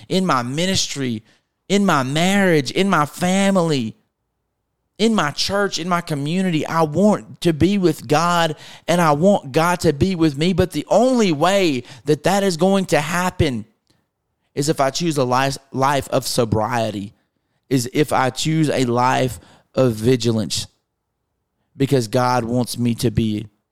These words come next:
observant of his law. Why?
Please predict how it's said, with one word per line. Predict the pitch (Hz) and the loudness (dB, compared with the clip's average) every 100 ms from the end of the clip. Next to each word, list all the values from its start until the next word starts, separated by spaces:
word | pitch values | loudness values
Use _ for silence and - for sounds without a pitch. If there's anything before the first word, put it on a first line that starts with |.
| - | -12
observant | 95 98 104 101 92 92 - - _ _ _ | -8 -4 -2 -2 -4 -10 -14 -20 _ _ _
of | - | -10
his | - 95 | -8 -8
law. | 95 95 90 - _ _ _ | -10 -10 -10 -14 _ _ _
Why? | 117 117 117 139 165 170 165 | -4 -2 0 0 -2 -4 -8